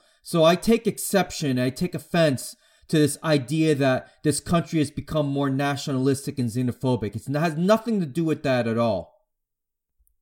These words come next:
Not saying we're perfect. We have a long way to go to being perfect, but we are certainly much different today than we were thirty years ago. So I'm, I'm not gonna stand for this kind of nonsense that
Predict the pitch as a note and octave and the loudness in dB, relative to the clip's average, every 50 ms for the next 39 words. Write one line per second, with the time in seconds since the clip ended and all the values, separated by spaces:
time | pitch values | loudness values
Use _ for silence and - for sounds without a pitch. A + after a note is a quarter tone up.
0 | _ _ C#3 E3+ F#3+ G3+ G3 - - A3 G#3 G#3 G3+ F#3+ F#3 F3 - - G3 G3 | _ _ 0 2 2 2 2 2 2 2 4 4 4 4 2 2 2 4 4 4
1 | F#3+ F#3+ - G3 F#3+ - F3+ E3+ E3+ E3 D3 D#3 C#3+ D#3 E3 E3+ F3+ F3+ E3+ E3+ | 4 4 2 -2 -2 0 -2 0 0 0 0 0 0 0 0 0 0 0 -2 -2
2 | F3 E3+ E3 D#3 C#3 A#2 - D#3 D#3 D3+ D3+ D#3 D3+ - - _ _ _ _ - | 0 0 -2 -2 -2 0 2 2 4 4 4 2 0 -2 -10 _ _ _ _ -2
3 | D3 A#2 - E3+ F3 F3 F3+ E3+ - - - E3+ D#3+ D#3 - - F3+ F3 - - | -2 0 2 4 4 4 4 2 0 0 0 2 2 0 0 -2 -4 -4 -4 -10
4 | - _ _ _ _ _ C#3 B2 E3 D#3+ D#3 D#3 E3+ D#3 E3+ F#3 G3 F#3+ E3+ - | -18 _ _ _ _ _ -2 4 6 6 6 6 2 0 2 4 4 4 4 0
5 | - - - G3+ G#3 G3+ G3 G3+ G3 F#3+ F3+ E3+ - _ _ _ _ _ _ B2+ | -2 2 4 4 4 4 2 0 2 2 0 0 -4 _ _ _ _ _ _ -6
6 | C3+ D3 D#3 F3+ G3+ G3+ - - - - G#3+ G3 G3+ G#3 F#3+ F3+ - - E3+ D#3+ | -4 0 2 2 2 2 2 -4 0 2 2 2 2 0 -4 -4 -2 -2 0 0
7 | E3 D#3+ D#3+ D#3+ C#3 D3 C#3 C3+ C#3 C3+ B2 C3+ D3 D3 C3+ C#3+ - E3 D#3 D3+ | 2 2 2 2 0 -2 0 0 0 0 2 2 2 2 2 0 0 0 0 2
8 | C#3 B2+ A#2+ B2 C3 C3 B2+ - - A#2+ G2+ A2+ G#2+ G#2 G#2 G2+ G2 - E3 D3+ | 2 0 0 0 0 0 0 -2 -6 -6 -4 -4 -4 -4 -4 -6 -6 -2 0 2
9 | D#3 E3 F#3 F3 D#3+ E3+ F3+ G#3 G#3+ G#3+ G#3+ G3+ F3 - - - - - D#3+ D3+ | 2 2 2 0 -2 0 2 2 2 2 2 0 0 -2 -4 -8 -6 -4 -2 -2
10 | D#3 C#3+ D3 C#3+ C3+ B2+ B2 - - - D3 C#3 B2+ B2 B2 B2 A#2+ A#2+ B2 B2 | -2 -2 -2 -4 -2 -2 -4 -6 -8 -6 -6 -4 -4 -2 -2 -2 0 0 -2 -2
11 | - - - B2 A2+ A2 - - B2 A#2+ A2 G#2 - | -4 -4 -4 -4 -4 -4 -6 -4 -4 -2 -2 -4 -6